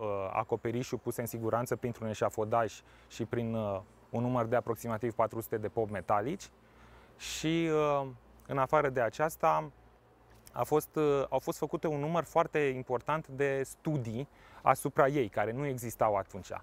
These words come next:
De la scanarea trei D a clădirii până la dezveliri de fundații, adică am reușit să înțelegem, de fapt, clădirea pentru a putea interveni asupra ei. Iar punerea asta în siguranță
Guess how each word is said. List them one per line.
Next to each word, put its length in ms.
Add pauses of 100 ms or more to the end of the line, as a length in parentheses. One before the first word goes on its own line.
(220)
De 120
la 100
scanarea 420
trei 220
D 80
a 220
clădirii 640
până 280
la 440 (180)
dezveliri 460
de 80
fundații, 540
adică 440
am 180
reușit 360
să 140
înțelegem, 600
de 80
fapt, 280
clădirea 640 (400)
pentru 260
a 40
putea 260
interveni 520
asupra 340
ei. 200 (340)
Iar 140
punerea 320
asta 160
în 60
siguranță 840